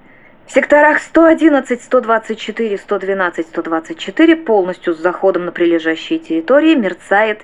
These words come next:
и трясёт. Процесс идёт полным ходом, как и прогнозировалось.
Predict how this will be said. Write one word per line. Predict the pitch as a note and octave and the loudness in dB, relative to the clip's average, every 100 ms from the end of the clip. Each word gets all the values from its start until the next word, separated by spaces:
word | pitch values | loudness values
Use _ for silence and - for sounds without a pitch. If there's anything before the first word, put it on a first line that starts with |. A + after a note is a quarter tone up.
| - | -8
и | G#3 | -6
трясёт. | G3+ F#3+ - D#3 - - _ - - - - - - | -6 -6 -4 -6 -6 -18 _ -20 -18 -18 -20 -20 -2
Процесс | A3+ B3 E4 D#4+ | -2 2 2 2
идёт | A3+ G#3 | 0 -2
полным | - B3+ A#3 F#3+ | 0 -2 -2 -6
ходом, | - F3 E3 A#3 C#4 | -4 -4 -2 -4 -4
как | A3+ - | -2 -2
и | |
прогнозировалось. | - E3+ E3+ D#3+ D#3+ - - B3+ | -4 -6 -6 -6 -6 -4 -8 -10